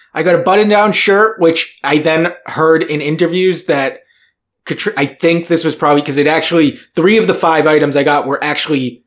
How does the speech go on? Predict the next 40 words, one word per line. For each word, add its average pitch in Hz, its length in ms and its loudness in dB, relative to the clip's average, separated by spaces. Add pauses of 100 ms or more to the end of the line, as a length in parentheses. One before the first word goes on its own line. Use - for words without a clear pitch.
(160)
Stitch - 340 0
Fix - 260 -2
brands, 143 560 -2
which 123 180 -8
I 131 140 -4
thought 127 240 -6
was, 123 180 -6
I 139 80 -2
didn't 143 220 -2
realize 135 320 0
they 120 100 -8
had 117 360 -4
until 117 280 -10
after 117 340 -8
I 110 60 -10
looked 107 220 -14
them 117 120 -10
up, 127 280 -8 (720)
including 175 460 2
the 156 80 2
perfect 170 600 0 (460)
button-down 156 540 0
shirt 147 320 0
for 147 100 -2
fifty 147 320 -4
dollars 135 400 0
is 123 120 -6
how 131 160 -2
I 123 60 -2
think 123 220 -12
Katrina 127 320 -8
Lake 120 360 -6
describes 139 600 -6
it, 107 240 -12 (220)
which 147 220 0
I 131 60 -2
think 131 220 -6
they 147 100 0
designed 135 380 -4
themselves. 123 480 -4